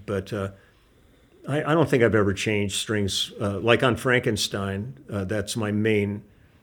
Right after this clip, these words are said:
studio bass and everything. If I'm having a really busy year, I might end up changing it twice, but odds are maybe once. And sometimes, you know, I got a couple of basses that are, there's a few years on them, but they,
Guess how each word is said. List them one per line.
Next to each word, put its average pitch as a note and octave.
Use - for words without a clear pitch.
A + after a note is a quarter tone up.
studio A2+
bass G2
and G#2
everything. G2
If -
I'm F3
having D3+
a A#2+
really A#2
busy A2
year, G#2
I A2
might A#2+
end G#2
up G2
changing G2
it F#2
twice, F#2
but G#2
odds A2
are G2
maybe A2
once. F#2+
And A2
sometimes, C#3
you C3
know, G#2+
I A2
got A2
a G2
couple G#2
of F#2+
basses G2
that F#2+
are, G2
there's G2
a G2
few G#2+
years G2
on G2
them, G2+
but G2
they, G#2